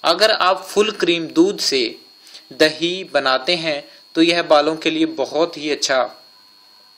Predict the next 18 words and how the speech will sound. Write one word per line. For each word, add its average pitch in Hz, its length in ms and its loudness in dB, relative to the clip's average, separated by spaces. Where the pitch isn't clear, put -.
ingredient 147 760 -2
होगा 131 440 0
जो 151 160 2
आपके 156 260 2
बालों 143 340 0
को 170 140 -2
shine 117 420 -2
देगा। 101 400 -4
अब 190 220 2
इस 175 300 -4
दही 170 240 0
में 190 140 0
एक 170 300 0
बड़ा 165 220 4
चम्मच 170 400 -4
आंवला 143 320 2
पाउडर 160 360 4
डालें। 143 340 0